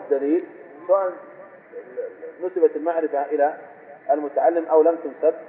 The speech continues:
هو باق على كونه من الأصول. والذي زاد المعرفة قال لا يمكن أن نسميه بهذا المسمى الخاص ونزيد المعرفة، لأنه لا يمكن أن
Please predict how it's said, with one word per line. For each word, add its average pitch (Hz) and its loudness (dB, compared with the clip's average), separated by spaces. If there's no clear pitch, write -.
هو 156 8
باق 165 8
على 135 0
كونه 139 -6
من 131 -12
الأصول. 453 -10
والذي 196 4
زاد 180 6
المعرفة 156 2
قال 180 8
لا 196 6
يمكن 185 0
أن 160 -4
نسميه 147 -4
بهذا 131 0
المسمى 127 -4
الخاص 135 4
ونزيد 160 2
المعرفة، 139 -4
لأنه 175 0
لا 190 4
يمكن 175 -2
أن 151 -8